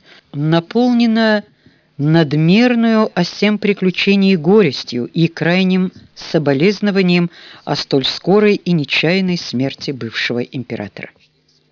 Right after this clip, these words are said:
Сколько ни уговаривали её Панин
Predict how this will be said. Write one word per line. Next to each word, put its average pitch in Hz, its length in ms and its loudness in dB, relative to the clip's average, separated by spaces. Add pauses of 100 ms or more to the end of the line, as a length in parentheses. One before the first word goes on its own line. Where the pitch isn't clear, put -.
(1200)
Сколько 247 460 0
ни 226 120 4
уговаривали 160 680 2
её 156 360 2
Панин 160 500 -2